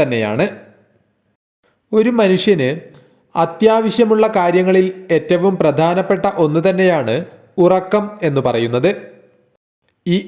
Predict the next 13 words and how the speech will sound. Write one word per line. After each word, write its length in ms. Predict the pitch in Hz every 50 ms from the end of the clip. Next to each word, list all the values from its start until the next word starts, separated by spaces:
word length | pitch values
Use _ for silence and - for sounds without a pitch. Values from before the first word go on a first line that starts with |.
| - -
ഉറക്കമില്ലായ്മ 920 | 185 170 165 165 165 - 208 202 202 208 202 208 208 208 208 208 202 214 208 214 208 208 180
എന്ന 120 | 170 170 180 175
പ്രശ്നത്തിന് 560 | 170 165 156 - 175 180 175 175 160 127 117 120 170 - - - - _ _ _
പ്രായച്ചെറുപ്പം 880 | - 165 175 180 190 208 226 240 233 233 - 202 185 185 190 185 185 180 - - 131
ഇല്ല. 120 | 110 107 131 170 - - - - - _ _ _ _ _ _ _ _ _ _ _ -
ശാന്തമായി 840 | - - - 180 170 165 170 175 185 185 202 202 208 202 202 202 202 202 - 180
ഒന്നുറങ്ങുവാൻ 680 | 180 175 180 175 160 156 151 156 175 180 165 143 131 143 175 185 - - - - _ - 185
ഉറക്ക 380 | 180 196 214 214 214 - 262 254 233
ഗുളികകളെ 580 | 220 226 202 196 185 208 208 190 185 156 127 120 143 170 - - - - - - 160 170
ആശ്രയിക്കുന്നവരും 840 | 185 202 214 208 - 254 247 247 233 247 233 220 226 214 214 214 208 208 - - - -
ഒട്ടും 300 | 175 156 - 196 190 185 156
കുറവല്ല. 400 | 160 151 143 135 135 120 104 104 135 175 - - - - - _ _ _ _ _ _ _ _ -
ഇന്ന് 300 | 185 190 190 202 214